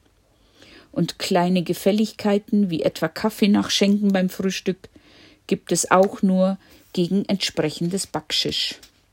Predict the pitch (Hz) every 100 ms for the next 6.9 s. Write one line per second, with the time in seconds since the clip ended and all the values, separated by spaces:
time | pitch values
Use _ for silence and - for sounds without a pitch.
0 | _ _ _ _ _ _ _ _ _ _
1 | - - - - - 202 202 202 208 214
2 | 226 - 190 190 165 185 226 - - -
3 | - 185 185 - 160 165 170 165 180 208
4 | - - _ - - - _ - 226 233
5 | 240 214 202 208 190 190 170 175 170 185
6 | 190 196 - - 175 165 170 160